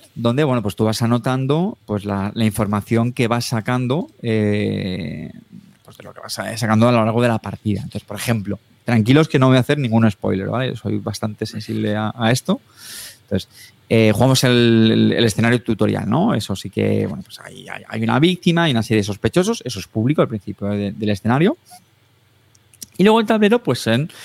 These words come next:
localizaciones en, en el mapa de Los Ángeles, ¿no? Están organizados por, por distritos, hay un montón, porque así son ideas, están numerados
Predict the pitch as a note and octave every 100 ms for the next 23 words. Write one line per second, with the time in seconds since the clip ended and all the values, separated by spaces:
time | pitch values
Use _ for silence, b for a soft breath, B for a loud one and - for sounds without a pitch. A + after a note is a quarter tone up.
0 | B B B2+ A2+ A2+ A2 A2+ D3+ D#3 G3
1 | D#4 - - A#2 D3 D#3 A#2 G#2 G2+ F#2+
2 | - A2 F2+ F2+ A2+ G#2 - A#2 G2 F#2+
3 | C3+ F3 - G2+ G2+ G2+ G2+ F#2 - G2+
4 | G2 F#2+ B B B - G2+ G2 - D3
5 | B2 G2+ A2+ A#2 G#2 F#2+ B2+ G2 - A2
6 | G2 A#2 A2 A2 F#2+ - G#2+ A#2 A2 B2
7 | C3+ D#3+